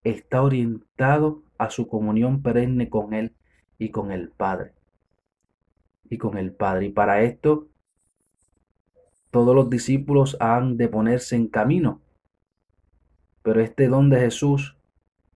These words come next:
no puede llevarnos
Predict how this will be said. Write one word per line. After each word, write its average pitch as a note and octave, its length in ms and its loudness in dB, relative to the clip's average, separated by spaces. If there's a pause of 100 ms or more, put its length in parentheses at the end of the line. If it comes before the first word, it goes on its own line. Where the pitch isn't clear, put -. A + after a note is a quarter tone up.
(920)
no A2+ 200 0
puede C3+ 240 2
llevarnos B2+ 840 2